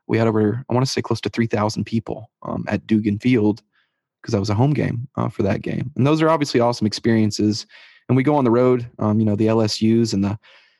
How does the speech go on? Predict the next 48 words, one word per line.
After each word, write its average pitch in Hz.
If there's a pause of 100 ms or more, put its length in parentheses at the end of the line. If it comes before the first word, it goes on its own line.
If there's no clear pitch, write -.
(160)
remember 107
playing 110
Fresno 110
State. 117
I 104
mean, 104
that, 104 (140)
that 104
was 95
a 87
straight 107
up 104
Coliseum, 107 (120)
um, 110 (540)
but, 123 (100)
or 113
the 113
Georgia 113
Techs. 113
I 120
mean, 117
you, 117
you 113
get 127
in 127
those 120
situations 113 (500)
where 107
you 107
get 113
around 110
a 104
lot 101
of 104
people. 127 (120)
And 113
so 107
to 131
come 160
home 135
and 123 (380)
play 147
for 135
a 117
few 135
less 123
was 127
always 123